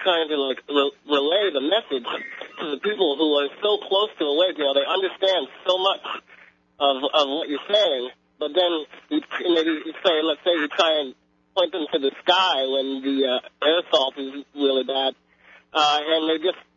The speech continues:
they, they kinda look back down, you know, although they get most of what you're saying,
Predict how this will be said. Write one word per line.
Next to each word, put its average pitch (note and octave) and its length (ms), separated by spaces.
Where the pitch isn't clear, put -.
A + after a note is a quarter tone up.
they, D3 160
they C3+ 100
kinda C#3+ 260
look D3 220
back D#3+ 260
down, F#3 360
you C3 80
know, C#3 140
although D3 320
they C#3 240
get - 220
most D#3 320
of D3 80
what D3 160
you're C#3 200
saying, D#3 360